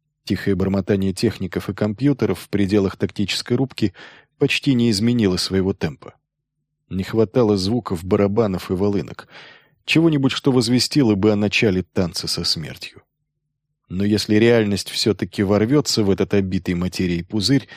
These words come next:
то прорыв будет внезапным и абсолютным, и продлится лишь мгновение. В бормотание вкралось сообщение по видеосвязи,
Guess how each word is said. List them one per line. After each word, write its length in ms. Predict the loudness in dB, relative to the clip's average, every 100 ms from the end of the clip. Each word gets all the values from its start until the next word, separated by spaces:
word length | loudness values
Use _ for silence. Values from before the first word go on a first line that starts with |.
| -20 -20 _ _ _ _
то 120 | -6 -4
прорыв 440 | 0 2 2 0
будет 300 | -2 -2 -2
внезапным 720 | -2 0 2 2 2 0 -4 -6 -18 _ _
и 100 | -2
абсолютным, 880 | -2 0 0 0 0 -2 -6 -20 -20 _ _ _ -10
и 100 | -8
продлится 800 | -2 -2 2 0 0 -6 -10 -14 -8
лишь 320 | -4 -4 -6
мгновение. 680 | -8 -8 -8 -10 -14 -18 -20 _ _ _ _ _ _ -10
В 160 | -6 -2
бормотание 720 | 0 2 2 2 2 2 0
вкралось 460 | 0 2 4 2
сообщение 640 | 2 0 0 0 0 0 0
по 180 | 2
видеосвязи, 840 | 2 2 0 0 -2 -4 -6 -12